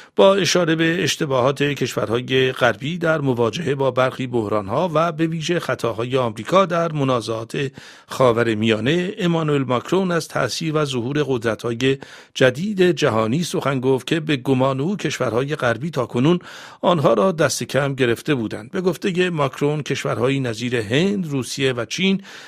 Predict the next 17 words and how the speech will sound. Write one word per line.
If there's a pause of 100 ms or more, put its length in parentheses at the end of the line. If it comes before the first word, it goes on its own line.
(120)
امروز (140)
اهدافی
به
مراتب (100)
قوی‌تر
از
کشورهای (140)
اروپایی
را
در
صحنهٔ
جهانی (380)
دنبال
می‌کنند
و
این
کشورها